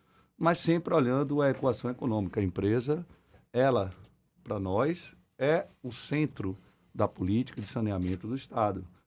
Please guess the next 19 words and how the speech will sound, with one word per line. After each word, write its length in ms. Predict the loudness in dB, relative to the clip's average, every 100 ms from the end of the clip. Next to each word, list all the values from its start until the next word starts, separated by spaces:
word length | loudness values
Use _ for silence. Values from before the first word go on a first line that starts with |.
| _
mas 500 | -2 0 0 -4 -8 -20 _ _ _
não 160 | -8 -6
estamos 400 | -6 -4 -2 2
aversos 720 | 2 4 2 2 0 -8 -4
a 280 | -2 -2 -4 -10 _ _ _ _
modelagens 960 | 0 4 6 6 4 2 0 -6 -12 -12
que 160 | -12
sejam 560 | -8 -4 -2 -2 -6 -8 -14 _ _ _ _ _
próprias 640 | 4 6 6 4 2 -4
e 40 | -2
interessantes 880 | -2 0 0 -2 -2 -2 -2 -6 -8
e 140 | -4 -4
que 200 | -4 -6
vise 540 | 0 2 4 2 -4 -8 -20 _ _
aumentar 420 | 0 2 2 2
a 40 | 0
capacidade 440 | -2 -4 0 0
de 60 | 0
companhia 540 | -6 -4 0 0 -2